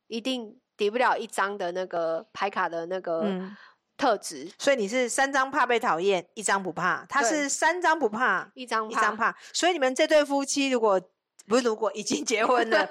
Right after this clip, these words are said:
Speaker 1: <laughs>
Speaker 2: 你们在一起出去，所以通常是你在做 social 的事情咯。你在帮他 social 他不喜欢做的事情。
Speaker 1: 对，我在帮他 social 他不喜欢做的事情，他都做他自己喜欢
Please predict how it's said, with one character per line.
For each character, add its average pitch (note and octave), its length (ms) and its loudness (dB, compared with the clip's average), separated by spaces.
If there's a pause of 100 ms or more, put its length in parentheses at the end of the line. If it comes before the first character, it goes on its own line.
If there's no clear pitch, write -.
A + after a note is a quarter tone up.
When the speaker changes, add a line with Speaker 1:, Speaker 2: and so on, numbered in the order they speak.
Speaker 1:
<laughs> B3+ 100 -4
Speaker 2:
你 A3+ 80 -6
们 B3+ 160 2
在 E4+ 200 2
一 C#4 80 2
起 D4+ 220 -8
出 C4+ 200 -2
去， A#3+ 340 -6 (220)
所 D4 140 0
以 C#4+ 40 2
通 D4 220 -2
常 B3 160 -2
是 C#4+ 100 -10
你 B3 80 -14
在 A#3 180 0
做 A3+ 200 -2
social G#3 400 -2
的 F3 120 -6
事 A3+ 220 -10
情 F3+ 220 -10
咯。 F#3 460 0 (380)
你 G3+ 80 -16
在 B3+ 100 2
帮 C4 120 0
他 D#4 120 0
social C4 420 2
他 A#3 180 -2
不 D#4 140 -4
喜 - 180 -4
欢 F#3+ 220 -6
做 G3+ 140 -4
的 F3 120 -4
事 F3 200 -4
情。 - 200 -10
Speaker 1:
对， C#4 180 2
我 A#3+ 120 4
在 D4+ 180 2
帮 C#4+ 220 2
他 C#4+ 160 4
social C4+ 340 2
他 A#3+ 140 -2
不 B3 120 -4
喜 B3+ 80 -2
欢 G3+ 200 -4
做 A3 160 -2
的 G3+ 60 -6
事 A3 160 -8
情， G3+ 100 -8
他 C4 160 0
都 C#4+ 120 2
做 C4 200 0
他 B3+ 120 -2
自 B3 160 -14
己 A3+ 200 -10
喜 G#3 240 -2
欢 A#3 120 -4